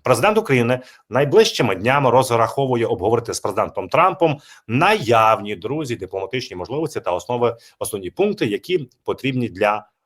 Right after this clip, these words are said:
миру. Тобто, пу-, е, Зеленському передали, е, цей план. Хто передав, ми за вами згадаємо, вчора ми про це говорили.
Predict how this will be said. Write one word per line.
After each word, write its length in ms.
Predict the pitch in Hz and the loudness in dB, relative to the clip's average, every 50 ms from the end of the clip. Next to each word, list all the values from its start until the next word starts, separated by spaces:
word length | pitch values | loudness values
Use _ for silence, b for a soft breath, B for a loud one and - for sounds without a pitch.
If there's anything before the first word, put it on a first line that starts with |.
| _ - | _ -4
миру. 460 | 117 120 120 110 90 71 71 69 - _ _ _ _ _ _ _ _ _ _ _ _ - - - _ | -2 0 0 0 -2 -4 -8 -12 -18 _ _ _ _ _ _ _ _ _ _ _ _ -14 -14 -6 _
Тобто, 320 | 131 120 117 - 113 95 | -2 -2 -2 -2 -4 -6
пу-, 840 | - - 143 - 107 101 98 98 95 92 90 90 82 85 85 92 90 | -6 -8 -8 -6 -4 -2 0 0 0 0 -2 -4 -8 -10 -10 -10 -8
е, 40 | 85 | -6
Зеленському 440 | 92 117 156 190 185 - 143 110 | -2 -2 -2 -2 -2 -4 -6 -4
передали, 360 | - 104 101 98 107 117 123 123 | -4 -2 -2 -2 0 0 0 0
е, 100 | 123 123 b b b b b b _ _ _ _ _ _ _ 90 87 87 87 90 90 90 90 90 87 87 85 85 85 87 85 87 85 82 82 82 85 90 87 | -2 -4 b b b b b b _ _ _ _ _ _ _ -10 -8 -8 -6 -6 -6 -4 -4 -6 -6 -8 -8 -10 -10 -12 -12 -14 -16 -16 -16 -16 -18 -16 -14
цей 240 | - - 113 110 110 | -4 -2 0 0 0
план. 260 | 107 107 92 82 85 | 0 0 0 0 -2
Хто 300 | - - - 156 135 - | -6 2 4 4 6 6
передав, 360 | 123 117 - 117 151 143 127 | 6 4 4 4 4 4 4
ми 140 | 110 110 107 | 4 2 0
за 80 | 107 | 2
вами 260 | 107 107 101 95 92 87 | 2 2 2 2 0 -2
згадаємо, 520 | 80 87 113 123 156 175 175 160 143 123 | 0 0 2 2 4 2 2 2 2 0
вчора 240 | 107 - - 101 95 | -2 -2 -2 -2 -2
ми 100 | 95 92 | -2 -4
про 100 | 90 90 | -8 -8
це 120 | - 87 | -8 -4
говорили. 520 | 82 92 107 113 131 160 190 180 165 139 | -2 0 0 2 2 4 4 4 4 2